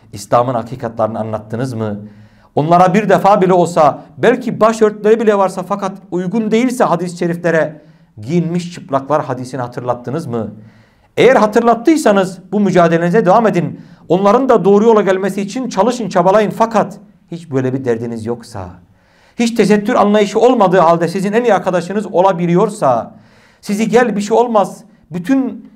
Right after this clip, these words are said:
işte kardeşlerimiz, abilerimiz, erkekler gidiyor. Biz de nargile kafeye gidelim. Gelin biz de annemizin, babamızın olmadığı evde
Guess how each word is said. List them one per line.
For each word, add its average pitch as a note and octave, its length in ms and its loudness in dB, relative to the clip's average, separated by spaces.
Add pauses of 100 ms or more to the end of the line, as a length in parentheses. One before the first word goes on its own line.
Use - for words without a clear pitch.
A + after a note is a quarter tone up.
işte - 200 -4
kardeşlerimiz, G#3 840 0
abilerimiz, G3+ 760 0
erkekler G#3 420 -4
gidiyor. F#3+ 400 -4
Biz C4 160 -2
de G#3+ 80 2
nargile F#3+ 360 0
kafeye F#3 300 -2
gidelim. F3+ 580 -2 (480)
Gelin B3 360 2
biz C#4+ 220 2
de B3 100 4
annemizin, A#3+ 640 0
babamızın B3 560 2
olmadığı B3 480 4
evde A#3 600 2